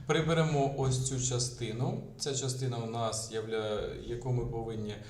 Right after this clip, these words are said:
видалити, це в основі буде прямокутник розміром двадцять вісім на двадцять вісім і, е, виріз заглиблюється на двадцять міліметрів в деталі.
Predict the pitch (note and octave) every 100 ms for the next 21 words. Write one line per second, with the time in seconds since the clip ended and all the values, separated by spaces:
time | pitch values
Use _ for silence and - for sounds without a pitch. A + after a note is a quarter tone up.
0 | - - A2+ A#2+ A2 G#2 - G2+ - -
1 | B2+ G#2+ F#2 - - - - - - -
2 | A2+ B2 B2+ B2+ A2+ G#2+ G2+ A2 G#2+ -
3 | C3 B2 A#2+ A#2+ B2+ B2 G#2 A#2 A#2 G#2+
4 | G#2 G2+ - G2+ A#2 A#2+ - A#2+ - A#2
5 | A2+ A2+ G#2 A2 G2+ G2+ G2+ - G2+ A#2
6 | E3+ F#3+ - - - - C3+ E3+ A3 -
7 | - - - - - - - - - -
8 | - - G#2+ A#2 - - - - A#2 B2+
9 | B2+ - - - - - - A#2+ C#3 F#3
10 | F3+ E3 - D3 C#3 C3+ D3 D#3 D#3+ B2+
11 | - A#2+ A#2 B2+ B2+ B2+ A#2+ A2 G#2+ G2
12 | - G2+ F#2+ G2 F#2+ F2+